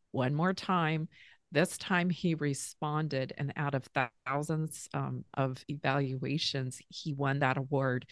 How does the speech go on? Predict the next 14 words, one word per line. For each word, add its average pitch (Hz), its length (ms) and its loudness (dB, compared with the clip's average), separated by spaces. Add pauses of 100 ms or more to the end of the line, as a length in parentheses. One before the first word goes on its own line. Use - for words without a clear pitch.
(460)
So - 240 2
they 139 160 2
flew 220 400 0
him 196 240 2
down 135 360 0
to - 140 -4
this 135 240 -6
large 147 340 4
event 131 480 -2
where, 131 340 -4 (500)
um, 139 380 -6
they 143 340 0
meet 143 180 -6
with 147 120 -4